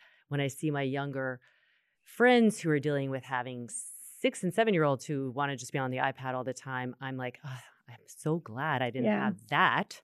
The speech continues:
Speaker 2: Mm-hmm.
Speaker 1: But with that, they are, um,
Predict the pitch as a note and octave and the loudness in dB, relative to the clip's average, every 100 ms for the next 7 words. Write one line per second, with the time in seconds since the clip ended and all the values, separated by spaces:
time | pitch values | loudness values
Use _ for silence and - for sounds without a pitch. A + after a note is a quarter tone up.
0 | _ - A3 G#3 G#3 G#3 F#3 _ _ _ | _ 2 4 4 0 -2 -8 _ _ _
1 | - F#3 F#3 F#3 F4 - E3+ C3 C#3 - | 4 4 4 4 4 4 2 4 2 0
2 | F3 E3+ F3 F3+ F3+ F3+ - E3+ E3 E3 | 0 2 2 0 0 -4 -4 -4 -2 -4
3 | E3 | -6